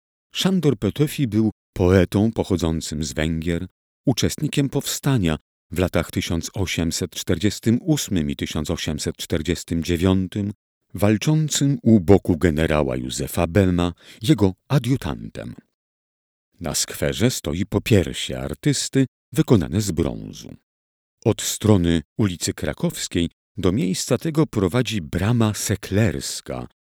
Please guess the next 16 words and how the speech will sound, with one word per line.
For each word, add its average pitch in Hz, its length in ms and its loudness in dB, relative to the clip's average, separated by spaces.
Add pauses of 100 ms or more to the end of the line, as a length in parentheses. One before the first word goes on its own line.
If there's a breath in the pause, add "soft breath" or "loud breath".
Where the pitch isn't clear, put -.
(220)
na 85 120 0
której 87 380 4
widnieje 76 500 0
napis: 127 680 0 (460)
„Pokój 139 500 2 (140)
wchodzącym, 85 1000 -2 (220)
błogosławieństwo 90 1300 2 (160)
wychodzącym”. 60 1080 -6 (720)
Jej 80 440 2 (100)
przekazanie 80 600 -2
miastu 82 420 -2
przez - 320 -8 (200 soft breath)
węgierską 85 840 -2
fundację 82 920 -2 (340)
Irod 107 580 4
So 92 480 0